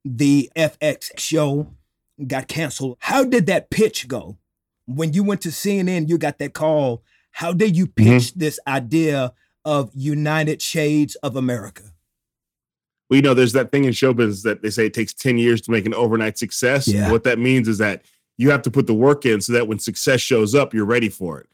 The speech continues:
Speaker 2: 'Cause if you're not ready for it, that you won't even recognize that success has showed up, or you won't be able to make it into a bigger success. So I had my first show, Totally Biased, which was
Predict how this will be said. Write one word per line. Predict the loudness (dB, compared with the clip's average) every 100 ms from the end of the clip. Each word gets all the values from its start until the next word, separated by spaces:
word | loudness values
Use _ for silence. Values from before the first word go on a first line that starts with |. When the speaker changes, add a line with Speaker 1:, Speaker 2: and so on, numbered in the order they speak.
| _ _ _ -8
Speaker 2:
'Cause | -4 -2 -4 -6
if | -6 0
you're | 2
not | 2 2
ready | 4 4
for | 4 2 2
it, | -2
that | -4 2
you | 4
won't | 4
even | 4 2
recognize | 0 0 -2 -2 -4
that |
success | -8 -8 -6 -4
has | -6
showed | -2 0 2
up, | 2 2
or | 4
you | 6
won't | 6
be | 4
able | 2
to | 2
make | 2 2
it | 0
into | 0 -2
a |
bigger | 0 -2 -4
success. | -12 -6 -6 -6 -4
So |
I | -2
had | -2
my | -4
first | -2 0 2
show, | 0
Totally | 0 0 2
Biased, | 2 0 0 -2
which | -6 -8
was | -10